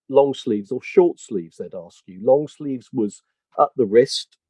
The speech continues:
uh, short sleeves was at the elbow, and it'd amputate you. Men, women, children,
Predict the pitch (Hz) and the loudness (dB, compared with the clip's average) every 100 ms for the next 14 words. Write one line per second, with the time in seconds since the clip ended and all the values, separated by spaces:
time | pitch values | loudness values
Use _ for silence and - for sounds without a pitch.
0 | _ 123 110 - 131 - 113 104 110 120 | _ -4 0 4 4 4 -2 -2 -2 -4
1 | 107 156 208 127 85 - - 123 131 139 | 0 0 0 -2 -6 -10 -14 -4 0 0
2 | 135 _ 101 - - 139 165 160 156 143 | -2 _ -10 -10 -14 -10 -10 -10 -14 -14
3 | 131 - 151 131 107 85 | -14 -8 -6 -6 -6 -8